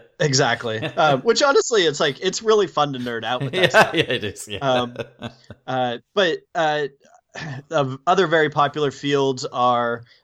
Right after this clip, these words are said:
Speaker 1: um, you know, assigning, assigning cards to users, but also even just, uh, different ways to use users. So you could say, "Well, this card is assigned to somebody,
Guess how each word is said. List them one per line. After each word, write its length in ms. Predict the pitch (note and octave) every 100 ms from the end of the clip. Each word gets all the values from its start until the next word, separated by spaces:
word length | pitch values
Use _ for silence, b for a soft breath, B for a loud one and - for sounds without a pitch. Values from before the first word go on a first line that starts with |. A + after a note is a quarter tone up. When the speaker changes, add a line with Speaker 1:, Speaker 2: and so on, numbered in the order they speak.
| -
Speaker 1:
um, 520 | A#2+ A2+ A2 G#2+ G#2+ _ -
you 100 | A#2
know, 100 | A2
assigning, 640 | C3 D#3+ D3 C#3+ C#3 C3+ -
assigning 460 | B2+ D3+ D3 C#3+
cards 360 | C3 C#3 C#3 -
to 100 | C3+
users, 460 | C3+ C#3 C#3 C#3 B2
but 160 | D#3
also 420 | E3+ E3+ E3 C#3 -
even 240 | F3+ F#3+
just, 300 | D#3 C#3 - B B B -
uh, 200 | - A2+ - C3
different 380 | F3+ G#3 D3+
ways 440 | C3+ B2 C#3 D#3+ -
to 120 | E3+
use 260 | F3 F#3 E3+
users. 400 | F#3 F#3 G3+ F#3
So 100 | D3
you 160 | C#3
could 180 | B2+ C3+
say, 180 | - C3
"Well, 120 | B2+
this 140 | C#3 -
card 220 | D3+ C#3
is 120 | B2
assigned 480 | B2 - D#3 D#3 D3+
to 100 | D3+
somebody, 640 | D3+ D3 C#3+ C#3 C#3 C3+